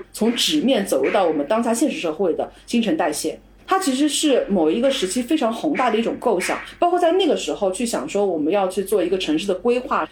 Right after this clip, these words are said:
苏联它其实也有非常多的山区林地，在这样的时候，其实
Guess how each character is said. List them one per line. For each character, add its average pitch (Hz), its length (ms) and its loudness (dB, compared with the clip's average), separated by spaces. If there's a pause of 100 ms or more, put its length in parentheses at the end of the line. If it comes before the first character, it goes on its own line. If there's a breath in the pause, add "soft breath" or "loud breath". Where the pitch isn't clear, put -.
苏 330 200 0
联 233 160 2
它 254 120 -2
其 220 140 -4
实 220 60 -2
也 233 80 2
有 220 120 2
非 214 160 0
常 175 200 -4
多 190 100 0
的 165 100 0
山 226 380 0
区 208 280 0
林 170 300 0
地， 302 200 0
在 339 100 2
这 - 140 -2
样 392 100 4
的 233 80 2
时 180 180 -2
候， 202 280 0
其 254 160 -6
实 254 340 -2